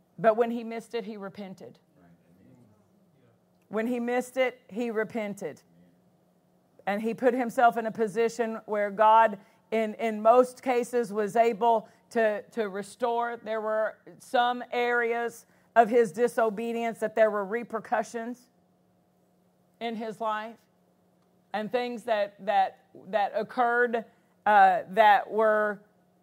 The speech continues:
the natural repercussions of his disobedience. So God is faithful to us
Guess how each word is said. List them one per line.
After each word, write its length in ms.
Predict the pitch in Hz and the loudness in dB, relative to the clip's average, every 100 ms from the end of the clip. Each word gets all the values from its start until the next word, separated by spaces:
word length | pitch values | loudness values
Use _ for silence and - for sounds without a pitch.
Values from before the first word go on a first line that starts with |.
| _ _ - | _ _ -4
the 140 | 214 | -2
natural 500 | 220 226 240 - 220 | 2 4 2 0 -2
repercussions 840 | 208 240 214 202 226 220 240 233 214 | -2 -4 -6 -2 -2 -2 -6 -10 -10
of 100 | 190 | -6
his 180 | 214 | -6
disobedience. 960 | 175 226 226 220 220 226 226 226 - _ _ _ _ _ _ _ _ _ _ _ _ _ _ _ _ _ _ _ _ _ _ _ _ _ _ _ _ _ _ _ _ _ _ _ | -4 -8 -8 -8 -10 -10 -12 -16 -20 _ _ _ _ _ _ _ _ _ _ _ _ _ _ _ _ _ _ _ _ _ _ _ _ _ _ _ _ _ _ _ _ _ _ _
So 180 | - 240 | -2 2
God 300 | 226 262 269 | 8 10 10
is 240 | 247 226 - _ | 6 0 -8 _
faithful 480 | 277 285 302 - 247 | 4 4 4 2 0
to 280 | - 254 214 | 2 2 4
us 440 | 196 185 196 - | 4 2 -2 -16